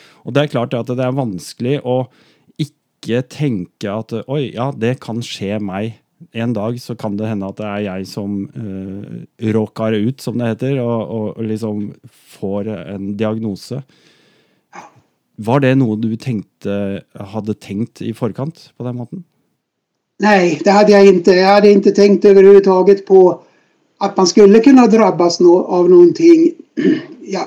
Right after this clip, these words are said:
Speaker 2: jag hade en liten smäll för, eh, eh, fyra år sedan, tjugohundraarton, eh, där jag fick problem med mitt hjärta. Och, eh, jag hamnade på akuten med, eh, typiska, eh, eh,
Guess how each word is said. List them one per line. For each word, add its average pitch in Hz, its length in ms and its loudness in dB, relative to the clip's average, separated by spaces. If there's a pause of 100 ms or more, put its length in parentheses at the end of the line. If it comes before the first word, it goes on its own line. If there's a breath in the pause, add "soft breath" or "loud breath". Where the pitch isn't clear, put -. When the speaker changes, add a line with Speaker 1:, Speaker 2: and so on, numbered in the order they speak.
(120)
Speaker 2:
jag 214 160 -4
hade 240 300 4
en 277 160 10
liten 214 420 6
smäll 196 500 6
för, 190 340 4
eh, 190 400 4
eh, 170 680 -2
fyra 220 240 6
år 262 160 6
sedan, 196 280 4
tjugohundraarton, 208 1400 6 (520 soft breath)
eh, 185 320 0
där 208 120 6
jag 196 100 0
fick 214 160 0
problem 196 420 6
med 185 100 8
mitt 180 160 4
hjärta. 190 540 2 (600 soft breath)
Och, 202 360 2
eh, 190 200 4
jag 190 200 4
hamnade 208 420 6
på 214 120 4
akuten 202 600 6
med, 185 320 6
eh, 180 380 4
typiska, 185 840 0
eh, 170 320 4
eh, 170 600 -2